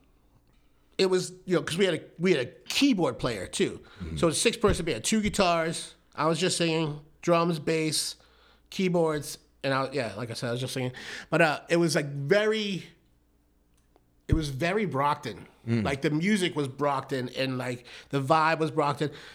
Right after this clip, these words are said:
Speaker 1: But
Speaker 2: In what sense? Describe that, 'cause I, I mean, I don't know Brockton that well, but
Speaker 1: it's an angry play. Like,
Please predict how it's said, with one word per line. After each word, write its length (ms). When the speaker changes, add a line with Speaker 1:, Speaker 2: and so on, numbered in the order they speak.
Speaker 1:
But 140
Speaker 2:
In 60
what 180
sense? 320
Describe 460
that, 140
'cause 140
I, 160
I 80
mean, 140
I 80
don't 120
know 140
Brockton 400
that 180
well, 200
but 260
Speaker 1:
it's 160
an 180
angry 540
play. 360
Like, 240